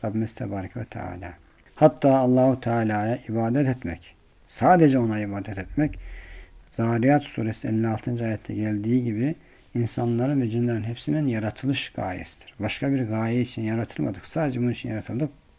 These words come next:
Şöyle buyuruyor Allahu Teala: "Ve ma halaktul cinne vel insa illa liyabudun."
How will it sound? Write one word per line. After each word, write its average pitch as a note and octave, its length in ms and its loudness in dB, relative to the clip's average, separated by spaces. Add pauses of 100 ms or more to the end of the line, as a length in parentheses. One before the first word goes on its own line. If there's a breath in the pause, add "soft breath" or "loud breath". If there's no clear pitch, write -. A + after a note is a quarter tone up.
(280)
Şöyle B2+ 380 4
buyuruyor F#2+ 480 -4 (240 soft breath)
Allahu A2 300 0
Teala: A#2 520 0 (460 loud breath)
"Ve C3 100 2
ma A#2+ 280 6
halaktul A#2+ 840 -2
cinne A#2 540 4 (200)
vel A2 240 -2
insa C3+ 420 4 (100)
illa B2 340 2
liyabudun." G#2+ 920 -2